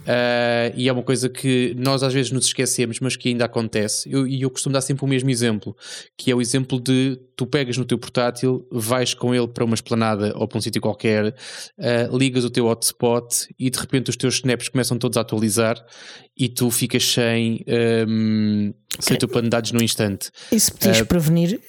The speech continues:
Speaker 2: eh, já, porque podias adiar e podias marcar a, a tua ligação como metered e ele, eh, n-, nessa ligação ele não, ele não, ele não, o Snap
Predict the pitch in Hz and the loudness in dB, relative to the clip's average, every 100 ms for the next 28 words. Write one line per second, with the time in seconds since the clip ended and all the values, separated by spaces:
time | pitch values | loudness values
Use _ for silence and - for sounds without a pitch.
0 | 185 160 151 147 147 156 226 147 165 202 | 2 4 4 4 4 2 2 2 2 0
1 | - - - 160 160 156 147 165 175 190 | -4 -4 0 4 4 4 4 4 2 2
2 | 156 160 151 151 143 165 165 160 160 160 | 2 2 4 2 2 2 2 2 2 0
3 | 156 151 147 147 151 147 165 156 151 156 | 2 2 2 2 2 2 4 2 4 4
4 | 143 147 165 165 175 165 160 - - - | 4 4 4 2 2 2 2 -2 -4 -8
5 | - - - - 147 143 143 143 143 151 | -6 -6 -8 0 2 4 4 4 4 4
6 | 151 156 - 151 180 160 156 170 160 156 | 2 2 2 2 4 4 4 4 4 4
7 | - 180 165 151 151 151 147 - 147 147 | 4 4 4 4 4 4 2 2 4 4
8 | 143 143 143 175 190 151 156 196 160 - | 4 4 4 4 4 4 4 4 4 2
9 | 151 | 0